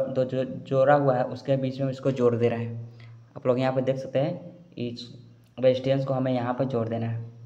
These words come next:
सॉकेट के plus वाले में जिसमें डायोड जोड़ा हुआ है उसी में हम जोड़ दिए हैं।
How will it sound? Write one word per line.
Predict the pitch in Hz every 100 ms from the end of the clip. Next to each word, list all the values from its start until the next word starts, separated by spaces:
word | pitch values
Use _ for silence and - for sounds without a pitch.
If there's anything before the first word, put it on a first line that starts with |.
| - - - _ _ _ _ _ _ _ _ _ _ _ _ _ _ _ _ _ _ _ _ _ _ _ _ _ _ _ _
सॉकेट | - - 117 117 135
के | -
plus | 131 120 123 127
वाले | 127 127
में | 127
जिसमें | 127 - 127
डायोड | 120 120 131 127
जोड़ा | 123 120
हुआ | 120
है | 127 160 - - - - _ _ _
उसी | 127 120
में | 127
हम | 135
जोड़ | 135 117
दिए | 113 110
हैं। | 113 - -